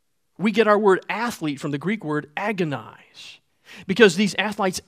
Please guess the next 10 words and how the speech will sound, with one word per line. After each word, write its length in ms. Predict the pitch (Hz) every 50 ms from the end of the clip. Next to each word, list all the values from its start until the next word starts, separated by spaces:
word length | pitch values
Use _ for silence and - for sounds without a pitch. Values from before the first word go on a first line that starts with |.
| _ -
agonize, 760 | 196 214 240 233 226 226 233 214 185 156 135 120 120 131 139 143
they 160 | 320 330 -
struggle, 1160 | - - - - - - - 339 339 339 330 320 311 311 285 262 247 214 180 143 120 113 - _ _ _ _
they 160 | - 233 226 226
exert 400 | 220 190 160 240 269 269 - 185
great 280 | 175 220 240 240 233 214
effort 500 | 226 247 240 - 233 156 101 - - - _ _ _ _ _ _ _ _ _ -
in 100 | 214 208
their 140 | 202 208 208
sport. 420 | 208 - - 320 320 285 - _